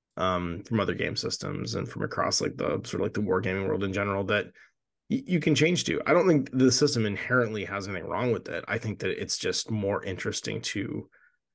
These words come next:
to sh-, if, if you have a random part of your mission structure and your mission generation, I think it's more interesting to continue to make that different, right? That's the part that can change the most and have the most impact and keep things fresh. And I just feel like over the years, it's become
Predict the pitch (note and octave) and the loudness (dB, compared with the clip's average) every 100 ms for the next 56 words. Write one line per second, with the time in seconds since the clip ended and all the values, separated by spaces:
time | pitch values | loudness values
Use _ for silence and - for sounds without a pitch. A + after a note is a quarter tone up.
0 | _ _ A#1+ - - - A#2 G2+ F2+ - | _ _ -12 -12 -6 2 2 2 -2 0
1 | - - F#2+ A#2+ A2+ D3 A#2 C#3 - C#3 | 0 0 0 0 0 0 4 4 4 2
2 | C3+ C3+ G2+ G#2 A2+ A#2 A2 G2+ - G#2+ | 6 6 4 0 -2 0 0 -2 -4 -2
3 | A2 - G2+ F#2+ F#2 F2 F2+ A#2+ A2 - | -2 -2 -6 -4 -6 -4 -4 -2 -2 -4
4 | G#2+ - C3 G2+ F2+ - A2 A2 G#2+ A2 | -4 0 0 0 -2 -4 -4 -4 -2 -2
5 | A2+ C3+ A#2+ G2 F#2+ G2+ G2+ G#2 G2 G2 | -2 -4 -4 -4 -4 -4 -6 -6 -6 -8
6 | G2+ - A2+ - - - G1+ G1+ G1+ - | -8 -6 -6 -6 -6 -4 -4 -4 -8 -12
7 | _ _ _ _ _ _ _ - B2 A2 | _ _ _ _ _ _ _ -4 -2 0
8 | G#2 G#2 G2+ G#2+ G2+ G2+ G#2+ G#2 A#2+ A#2+ | -2 -2 -2 0 0 0 -2 0 0 -2
9 | G#2+ F2 - A#2 - A#2+ - A2+ B2+ A#2 | -4 -6 -4 -4 0 -2 -2 0 0 2
10 | A#2+ A#2 G#2+ - G#2 A2 G#2 E2 G2+ F2 | -2 -4 -6 -4 -2 -2 -4 -6 -6 -2
11 | A2 C3+ - - _ G2+ F2+ G2 F#2+ F#2+ | -2 -2 -6 -8 _ -8 -6 -4 -4 -4
12 | G2 F2+ - G2 - A2 G#2+ G2+ - A#2 | -6 -6 -6 -8 -4 -4 -4 -8 -10 -10
13 | A#2 A#2 - - G#2+ - - G#2 - - | -10 -10 -10 -6 -4 -4 -6 -8 -8 -8
14 | E2+ E2+ - - - G2+ - F#2 - - | -8 -10 -10 -12 -10 -10 -10 -8 -10 -10
15 | - A2 - - A#2+ | -10 -10 -10 -10 -10